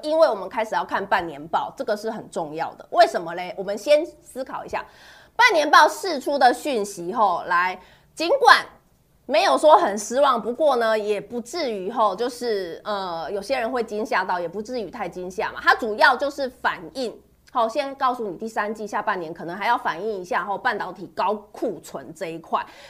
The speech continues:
就是，呃，苹果啦，好，就是一些消费性的产品需求是薄弱的。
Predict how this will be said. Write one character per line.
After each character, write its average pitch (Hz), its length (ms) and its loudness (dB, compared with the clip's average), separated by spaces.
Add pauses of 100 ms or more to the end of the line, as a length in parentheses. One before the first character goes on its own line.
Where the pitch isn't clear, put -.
就 392 160 4
是， 359 400 -2
呃， 196 480 -2
苹 311 260 -2
果 233 280 0
啦， 151 240 -6 (320)
好， 254 160 2
就 277 100 -4
是 320 140 -6
一 339 60 -2
些 330 160 2
消 320 280 2
费 302 220 2
性 262 220 -6
的 185 100 -6
产 175 240 -10
品 185 180 -6
需 202 300 -12
求 151 300 -8
是 196 160 -10
薄 156 360 -12
弱 170 280 -6
的。 - 160 -14